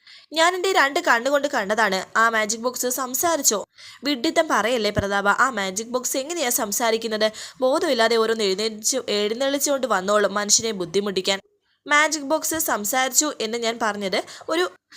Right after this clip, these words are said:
സിനിമ ഡയലോഗ് ഒന്നര നീളത്തിൽ പറഞ്ഞു എന്നല്ല.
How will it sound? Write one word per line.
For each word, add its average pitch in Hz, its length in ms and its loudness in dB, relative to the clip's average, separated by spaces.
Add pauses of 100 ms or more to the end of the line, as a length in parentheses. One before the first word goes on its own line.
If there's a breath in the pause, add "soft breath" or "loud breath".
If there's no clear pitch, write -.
(120)
സിനിമ 311 380 0
ഡയലോഗ് 320 380 4
ഒന്നര 254 340 2
നീളത്തിൽ 262 500 -2
പറഞ്ഞു 226 280 0
എന്നല്ല. 196 460 2